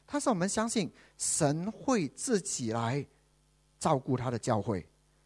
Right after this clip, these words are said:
神会自己来引导。所以在这个基督的身体里面有不同的呢，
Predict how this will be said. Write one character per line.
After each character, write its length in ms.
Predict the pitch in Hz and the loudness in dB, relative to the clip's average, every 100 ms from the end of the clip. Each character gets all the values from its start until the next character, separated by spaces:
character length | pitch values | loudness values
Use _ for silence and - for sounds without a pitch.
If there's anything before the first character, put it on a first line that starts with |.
| _ | _
神 460 | - - 156 135 165 | -6 0 2 2 2
会 220 | - 208 | 4 6
自 260 | 175 - 208 | 6 2 0
己 220 | - - | 0 -4
来 140 | 110 127 | 0 0
引 280 | 110 117 | 0 0
导。 200 | 117 - - _ _ _ - _ | 0 -4 -10 _ _ _ -20 _
所 200 | - 285 | 6 6
以 160 | 240 165 | 8 4
在 300 | 269 226 139 - - _ | 4 4 0 -10 -20 _
这 140 | 254 | 4
个 160 | 240 180 | 6 6
基 240 | - 254 | 4 2
督 160 | 233 233 | 4 6
的 80 | 190 | 6
身 240 | - 220 | 6 4
体 160 | - 151 | 4 2
里 100 | 127 | 4
面 220 | 175 170 | 4 4
有 100 | 120 | 2
不 240 | - 170 | 4 4
同 240 | 151 123 120 | 4 2 0
的 120 | 127 | 2
呢， 180 | 127 | 2